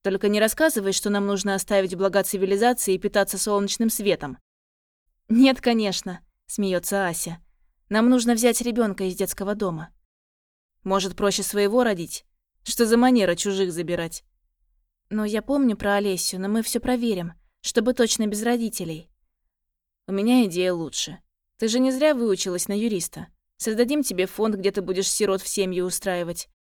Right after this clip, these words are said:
Думаю, ты как никто будешь понимать, насколько семье можно доверять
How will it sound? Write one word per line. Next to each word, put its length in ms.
Думаю, 400
ты 180
как 180
никто 300
будешь 320
понимать, 400
насколько 440
семье 360
можно 340
доверять 480